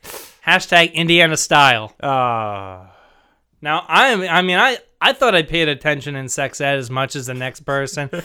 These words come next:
Speaker 2: <laughs>
Speaker 1: I must have missed this day of school because I've never heard of Indiana Style before in my life.
Speaker 2: It's gotta be a new one. I'm a progressive guy, Denny. I'm willing to work it in. Whatever Indiana Style is,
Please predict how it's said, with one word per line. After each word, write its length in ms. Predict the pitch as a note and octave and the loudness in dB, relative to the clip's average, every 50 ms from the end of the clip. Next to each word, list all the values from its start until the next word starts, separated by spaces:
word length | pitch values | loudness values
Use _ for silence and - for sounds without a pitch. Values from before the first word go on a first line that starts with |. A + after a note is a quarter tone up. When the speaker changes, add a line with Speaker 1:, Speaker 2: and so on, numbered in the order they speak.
| - - | -10 -8
Speaker 2:
<laughs> 20 | F#3 F3+ F3 | -8 -6 -4
Speaker 1:
I 220 | D3 D3+ E3+ A3+ A#3 | 2 4 4 4 4
must 320 | G3+ G3+ G3 G#3 G3+ - | 4 2 2 2 0 0
have 80 | F#3 F3 | -4 -2
missed 280 | E3+ F3 F3+ F3 D3 | 2 2 2 2 2
this 200 | D#3 E3+ F3+ E3 | 4 4 4 4
day 220 | D3 D#3+ E3 E3+ E3+ | 6 8 8 10 10
of 120 | D#3+ C#3 | 8 6
school 320 | - - E3 E3+ E3+ F3 E3+ | 2 4 6 6 8 8 6
because 320 | D#3+ D3+ - D3+ D3 D3 | 4 2 2 2 2 4
I've 220 | F3 G3 F#3 E3+ | 4 4 4 2
never 420 | D#3+ E3 F3+ G3+ A3+ A3+ G3+ G3 F3 | 0 -4 -2 2 2 2 4 4 6
heard 180 | F3 F3+ F3 | 8 8 8
of 120 | E3 D3+ D3 | 8 6 4
Indiana 400 | D#3 D3 C#3+ C#3+ C#3+ C#3 C3+ B2+ | 4 4 4 4 4 4 4 0
Style 260 | - - C#3+ C3 C3 | 0 2 2 2 2
before 260 | B2 A#2+ - - C3 | 2 0 0 0 0
in 60 | B2 | 0
my 80 | A#2+ A#2+ | 0 -2
life. 260 | A#2+ A2+ G#2+ G#2 G2+ | -4 -6 -8 -12 -14
Speaker 2:
It's 80 | - - | -14 -6
gotta 220 | - F3 D#3+ D#3 | -2 -2 0 2
be 100 | D3 D3 | 2 2
a 60 | C#3+ | 2
new 180 | C#3 C#3 C#3+ C#3 | 2 2 0 0
one. 220 | C3+ B2 A#2 B2 - A3+ G#3 - | 0 -4 -4 -6 -6 -8 -6 -2
I'm 160 | D#3 F#3+ A#3+ | -2 0 0
a 80 | C#4+ | 0
progressive 480 | C#4+ A#3+ G#3 F#3+ G3+ G3 F#3+ - F3+ D3+ | 4 4 4 6 6 2 2 0 -4 -4
guy, 220 | E3 F3+ F#3+ F3 | -2 -2 -2 -2
Denny. 280 | C#3 B2+ B2 A#2+ - - | -2 -2 -2 0 0 0
I'm 140 | C#3+ F3 G#3+ | 0 0 0
willing 240 | B3 A#3+ G#3+ G3+ F#3 | 2 2 2 2 2
to 60 | F3 | 2
work 260 | E3 E3+ E3+ E3 E3 | 2 2 2 2 0
it 100 | D#3+ C3+ | 0 0
in. 280 | D#3 F3 C3 G#2+ G2+ - _ - - - | 0 0 -2 -4 -8 -14 _ -20 -18 -10
Whatever 400 | - D#3+ F#3 G#3 A#3 A#3+ B3 B3 | -4 0 4 6 6 6 6 6
Indiana 440 | A#3+ A#3 G#3+ A3+ G#3+ G#3+ A3 G#3 G3 | 4 4 4 4 4 6 6 4 2
Style 400 | F#3 - G3 F#3 F#3 F3+ F3+ F#3 | 0 0 2 4 4 4 4 4
is, 280 | F#3+ G3+ G#3 G3+ E3+ | 2 2 0 -2 -4